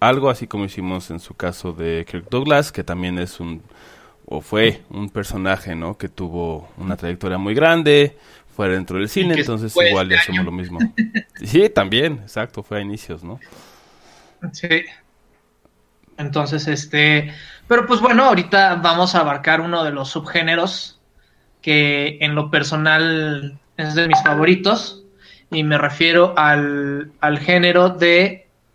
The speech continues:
Speaker 2: Le Vampire,
Speaker 1: De
Speaker 2: los vampiros.
Speaker 1: vampiros. Que, que ha
Speaker 2: ¿No?
Speaker 1: generado muchísimo, muchísimo, muchísimo cine, muchísimo arte, en general ha,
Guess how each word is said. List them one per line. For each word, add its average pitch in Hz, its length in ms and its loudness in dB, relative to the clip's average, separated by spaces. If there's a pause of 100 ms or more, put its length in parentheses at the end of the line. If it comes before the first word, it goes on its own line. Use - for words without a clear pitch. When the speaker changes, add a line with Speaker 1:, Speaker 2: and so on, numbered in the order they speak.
(460)
Speaker 2:
Le 180 220 6
Vampire, 175 640 4 (960)
Speaker 1:
De 175 80 -10
Speaker 2:
los 160 180 -6
vampiros. 160 600 2
Speaker 1:
vampiros. - 520 -10 (2500)
Que, - 200 -12
que 92 540 -8 (140)
ha - 40 -8
Speaker 2:
¿No? 104 80 -4
Speaker 1:
generado 110 580 -2
muchísimo, 113 840 -8
muchísimo, 90 640 -12
muchísimo 85 580 -14
cine, 170 480 2
muchísimo 92 1120 -8
arte, 110 880 0
en 98 60 -10
general 104 400 0
ha, 110 80 2